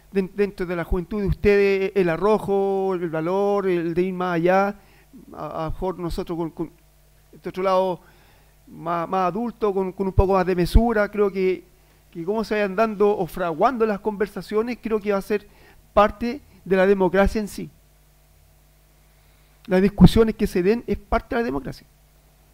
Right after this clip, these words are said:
Y en virtud de la calidad de la, de la, de la discusión que logremos tener y, y, y cómo logramos actuar en virtud de esa discusión,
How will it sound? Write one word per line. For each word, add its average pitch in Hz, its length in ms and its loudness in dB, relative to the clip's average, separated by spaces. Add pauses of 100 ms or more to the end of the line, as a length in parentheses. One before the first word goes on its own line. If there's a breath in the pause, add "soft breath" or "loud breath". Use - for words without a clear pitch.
Y 185 80 2
en 170 80 0
virtud 180 380 0
de 190 80 4
la 170 140 2
calidad 185 300 0
de 196 60 -2
la, 175 160 0
de 175 160 -2
la, 170 160 -2
de 175 160 -4
la 165 340 -2 (120)
discusión 208 560 -2
que 185 120 -6
logremos 165 480 -2
tener 180 320 -4 (1120 soft breath)
y, 160 160 -4 (160)
y, 175 300 -4
y 170 420 -4 (920)
cómo 262 240 6
logramos 220 480 6
actuar 208 500 2
en 196 120 -6
virtud 175 280 -2
de 214 60 2
esa 202 140 -2
discusión, 196 480 -6